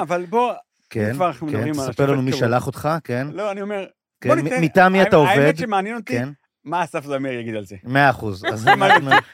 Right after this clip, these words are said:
Speaker 2: <laughs> בסדר גמור. כשנגיע, כשנגיע אנחנו
Speaker 1: אוקיי.
Speaker 2: נפתח את הנושא הזה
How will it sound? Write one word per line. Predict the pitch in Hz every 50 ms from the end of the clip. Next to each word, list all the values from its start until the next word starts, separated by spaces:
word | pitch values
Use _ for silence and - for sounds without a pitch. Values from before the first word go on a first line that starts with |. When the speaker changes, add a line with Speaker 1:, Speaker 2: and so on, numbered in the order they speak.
| 349 453
Speaker 2:
<laughs> | - - - 143 131 120
בסדר | 113 - - 151 139 139 131
גמור. | 117 123 120 135 127
כשנגיע, | - - - 233 240 240 208 240 285 330 -
כשנגיע | - - 180 151 147 143 165 208
אנחנו | 202 208 202
Speaker 1:
אוקיי. | 175 156
Speaker 2:
נפתח | 139 - - 175 160
את | 170 -
הנושא | 156 143 131 117 - - 175
הזה | 185 190 170 185 196 196